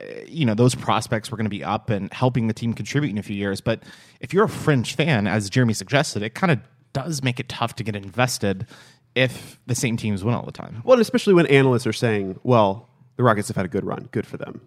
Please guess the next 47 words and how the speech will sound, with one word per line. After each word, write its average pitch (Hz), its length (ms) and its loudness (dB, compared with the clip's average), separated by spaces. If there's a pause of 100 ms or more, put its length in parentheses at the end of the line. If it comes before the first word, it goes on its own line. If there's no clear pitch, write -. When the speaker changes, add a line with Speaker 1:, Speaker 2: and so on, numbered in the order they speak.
(100)
Speaker 2:
You 117 120 -2
know, 95 140 -4
and 110 120 -6
it's 110 200 -4
like, - 320 -4
you, 117 260 -4
sort 143 180 -2
of 127 40 -4
the 127 80 4
assumption 139 360 2
is 120 160 2
that 110 180 2 (220)
there's 139 160 4
just 120 200 2
no 123 260 4
chance 127 340 0
that 117 80 -6
they 113 100 0
could 107 160 -8
go 107 160 -2
on 98 160 0
and 92 180 -6
beat 101 180 -2
a 87 60 -8
team 98 240 -6
like 92 140 -10
the 85 60 -10
Warriors. - 460 -10
Speaker 1:
Well, 185 140 0
and 175 100 -2
it's 160 120 -2
interesting 131 360 -2
because 107 380 -4
Jeff 139 180 0
Van 131 140 0
Gundy 117 260 0
told 113 200 -4
us 104 100 -6
on 101 120 -4
Tuesday 110 460 -4
that, 101 320 -4 (540)
uh, 82 220 -12 (180)
the 123 140 2
Rockets 131 680 -2 (140)
might 139 260 -2
not 147 160 0
have 127 460 -2